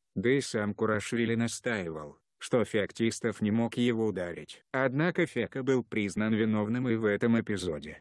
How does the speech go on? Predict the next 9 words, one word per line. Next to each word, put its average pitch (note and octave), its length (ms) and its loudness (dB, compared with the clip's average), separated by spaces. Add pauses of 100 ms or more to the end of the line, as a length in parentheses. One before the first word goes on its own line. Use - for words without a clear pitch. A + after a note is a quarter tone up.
(120)
Ну B2 220 2
а B2+ 140 2
в - 80 -8
каких G#2 460 -2
кражах G2 560 -2
обвинялся G2+ 720 -2
Феоктистов? - 1000 -4
Их A2+ 260 6
две. F#2 340 -6